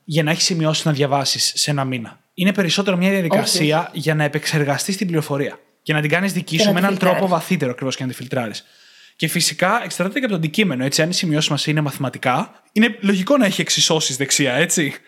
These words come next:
Speaker 1: Άμα είναι branding και marketing, είναι λογικό να έχει ζωγραφιές, λέξεις. Άμα οι, οι σημειώσεις μας αριστερά είναι ξένες γλώσσες, είναι λογικό να έχει λέξεις και προτάσεις στα δεξιά, ενώ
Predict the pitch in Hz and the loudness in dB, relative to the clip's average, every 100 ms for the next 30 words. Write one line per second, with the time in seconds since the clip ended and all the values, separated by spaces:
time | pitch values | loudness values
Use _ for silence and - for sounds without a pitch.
0 | _ - 175 190 196 180 165 - - 180 | _ -4 0 4 4 4 0 -4 -2 0
1 | 190 180 151 - _ - 165 175 175 170 | 2 2 0 -6 _ -2 0 0 -2 -4
2 | 147 147 147 147 175 185 190 202 190 196 | 0 0 0 -2 -2 -2 0 2 2 2
3 | 190 180 185 190 175 - 170 175 156 - | 2 2 0 -2 -2 -2 -2 0 -2 0
4 | 165 165 - 156 156 156 - 160 - - | 0 0 -2 -2 -2 -2 -2 -6 -6 -20
5 | - _ 165 190 214 208 - _ _ - | -20 _ 0 2 2 -2 -8 _ _ -4
6 | 165 175 180 185 185 180 165 170 170 170 | -2 2 0 0 -2 -2 0 0 0 0
7 | 180 170 151 - _ - - 202 170 156 | 0 0 -2 -8 _ -2 0 2 2 2
8 | 147 190 190 208 196 208 196 196 185 202 | 2 0 2 2 2 2 2 4 4 4
9 | 226 214 214 240 233 180 127 135 127 - | 0 0 0 2 2 0 -6 -6 -4 -2
10 | 139 151 165 | 2 2 0